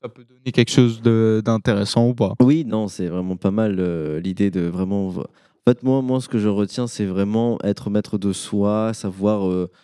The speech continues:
Speaker 2: se comporter avec les autres et donc, euh, une, que, une équité totale pour que tout le monde puisse, euh, se comporter de la meilleure façon qu'il soit et donc ne pas se sentir limité, c'est ça ?
Speaker 1: Un, ce serait un peu ça, ouais. Ce serait, euh,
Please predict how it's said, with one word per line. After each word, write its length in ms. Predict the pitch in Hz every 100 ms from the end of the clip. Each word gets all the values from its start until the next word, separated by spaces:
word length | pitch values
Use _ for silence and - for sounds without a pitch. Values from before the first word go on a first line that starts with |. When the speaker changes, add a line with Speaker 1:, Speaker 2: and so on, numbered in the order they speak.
| _
Speaker 2:
se 140 | _ 101
comporter 380 | 104 95 -
avec 200 | 98 92
les 240 | - 87 90
autres 320 | 107 113 - -
et 220 | 113 120
donc, 480 | 104 107 117 117 -
euh, 320 | 95 87 85 - _ _ _ _
une, 120 | 110
que, 360 | 98 - 95 92
une 200 | 104 113
équité 480 | 120 131 123 135 131
totale 500 | 120 - 123 127 135
pour 480 | - 127 135 - -
que 300 | 120 123 120
tout 180 | -
le 60 | 110
monde 260 | 101 110 101
puisse, 440 | - 107 104 -
euh, 220 | 95 90 87
se 160 | -
comporter 360 | - 87 87 104
de 60 |
la 80 | 95
meilleure 180 | 90 92
façon 220 | 92 90
qu'il 160 | 92 -
soit 240 | - 123
et 60 | 110
donc 220 | 92 92 -
ne 80 |
pas 220 | 87 98 95
se 140 | -
sentir 320 | 92 87 92
limité, 420 | 92 92 - 131 139
c'est 120 | -
ça ? 100 | 143
Speaker 1:
Un, 440 | 143 143 139 135
ce 200 | 135 -
serait 180 | 151 180
un 100 | 185
peu 140 | 185 196
ça, 300 | - 165 151
ouais. 180 | 113 - _ _ _ _ _
Ce 40 | 135
serait, 180 | - 151 147
euh, 380 | 143 139 135